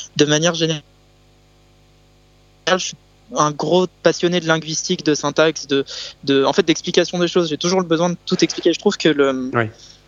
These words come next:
Speaker 1: dans le, dans, dans Bukowski, il y a un truc viscéral qui est dur à expliquer, mais qui est vraiment du, du, de l'ordre du ressenti. Pareil, on retrouve chez, chez Beckett, euh, je, je parlais de Beckett, de, de Ionesco, de, je sais pas, de Fante, euh, dans Mon chien stupide, des trucs comme ça. C'est,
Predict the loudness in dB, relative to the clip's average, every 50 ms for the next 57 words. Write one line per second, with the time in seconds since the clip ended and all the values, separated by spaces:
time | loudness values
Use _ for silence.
0 | _ _ -2 0 4 4 4 4 4 4 4 4 2 0 -2 0 0 0 0 0
1 | 0 0 0 0 0 -2 -4 -2 -2 -2 -2 -4 -6 -6 -4 -2 -2 -2 0 2
2 | 2 2 4 4 2 0 -2 -4 -4 -4 -4 -6 _ _ _ _ _ _ -6 0
3 | 2 4 4 2 2 -2 -6 -4 0 0 0 0 0 -6 -6 -2 -2 -2 -2 -2
4 | -2 -2 0 2 2 2 0 0 -2 0 0 0 0 0 -2 -4 -10 -14 -12 -10
5 | -10 -10 -10 -8 0 4 4 6 6 4 2 0 -4 0 0 0 0 0 -2 -4
6 | -4 -2 -2 0 2 2 2 2 2 0 0 -2 -2 -4 -8 -6 -2 -2 -2 -2
7 | -2 -2 -2 0 0 2 2 2 2 2 0 -2 -2 -2 0 0 0 0 0 0
8 | 0 -2 -2 -2 -4 -4 0 0 2 0 2 0 -2 0 0 0 0 2 0 0
9 | 0 0 0 0 0 -2 -2 -4 0 2 4 4 4 2 0 -2 -2 0 0 0
10 | 0 0 0 0 -2 -2 0 2 4 4 6 6 6 4 4 2 2 0 0 0
11 | 0 -2 -4 -4 -4 -2 -2 -2 -2 -4 -6 -4 0 0 0 0 0 -2 -2 0
12 | 2 2 2 2 0